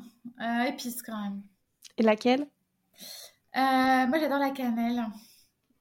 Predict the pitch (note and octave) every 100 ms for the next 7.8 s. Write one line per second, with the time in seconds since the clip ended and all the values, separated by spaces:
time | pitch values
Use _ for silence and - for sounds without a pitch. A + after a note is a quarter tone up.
0 | _ A3+ A3 G#3+ G#3+ G#3+ G#3+ A#3 A3 A3
1 | G#3+ A3+ E3+ F#3 A3 A3+ A#3+ - B3 A3
2 | A3+ A#3 A#3 A3+ A3 A3 G#3+ G#3+ G#3+ A3
3 | A3+ G#3+ G#3 G#3 G#3 G3+ - - - _
4 | A3 A#3 A#3 A3+ G#3+ F#3 - _ _ _
5 | _ _ _ _ _ - - - - -
6 | _ A#3+ A3 G#3+ - B3 A#3 C#4+ D#4 D4
7 | C#4 A#3+ A3+ G#3+ G#3+ G#3 G#3 G3+